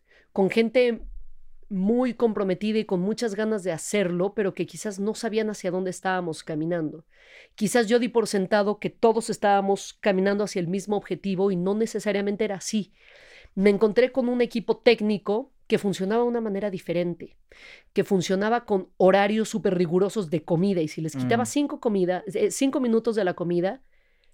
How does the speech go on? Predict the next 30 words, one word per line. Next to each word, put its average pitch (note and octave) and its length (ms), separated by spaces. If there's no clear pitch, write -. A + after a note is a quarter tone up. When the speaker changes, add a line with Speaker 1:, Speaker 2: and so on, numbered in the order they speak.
Speaker 1:
te G3+ 100
lo G3+ 100
iban C4+ 180
a B3+ 80
cobrar G#3 400
y G#3 80
me G3+ 80
lo F3+ 100
cobraron B3 400
a G3 40
la D#3+ 100
mala. G#3 400
Speaker 2:
¿Y C#3+ 80
en B2+ 80
qué D3 100
ciudad D3+ 220
fue? D#3+ 200
Porque C3+ 200
también B2+ 220
depende D3 260
mucho C#3+ 200
por B2 120
ciudad, B2+ 260
¿no? B2 120
Digo, B2 200
me A2+ 100
imagino A#2 440
con A#2 180
México A#2+ 420
que A#2 200